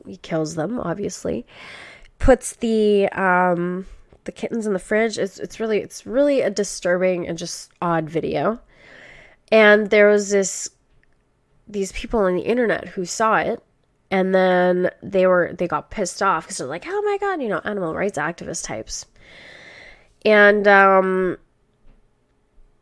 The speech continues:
well, the, the lady was anyway. You know, the guy that she ended up teaming up with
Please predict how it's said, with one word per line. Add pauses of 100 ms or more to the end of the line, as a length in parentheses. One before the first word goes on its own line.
(280)
well,
the,
the
lady
was
anyway.
You
know,
the
guy
that
she
ended
up
teaming
up
with